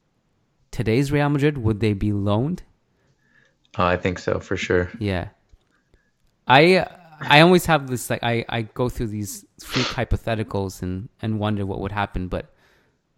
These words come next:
Speaker 1: I, I would actually kind of be a little bit fearful of those players if they came up now.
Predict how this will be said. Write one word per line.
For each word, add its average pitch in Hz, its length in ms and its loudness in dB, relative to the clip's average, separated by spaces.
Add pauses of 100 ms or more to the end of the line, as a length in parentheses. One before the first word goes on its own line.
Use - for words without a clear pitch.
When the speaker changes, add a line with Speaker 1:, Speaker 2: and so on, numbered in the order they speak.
(160)
Speaker 1:
I, 117 180 2
I 123 180 2
would 139 180 4
actually 165 320 2
kind 151 220 -2
of 117 200 -4
be 135 140 -2
a 135 60 0
little 135 300 0
bit 117 140 -4
fearful 120 480 -4
of 92 120 -6
those 92 240 -6
players 98 320 -6
if 95 80 -12
they 98 100 -8
came 95 220 -8
up - 100 -10
now. 92 220 -8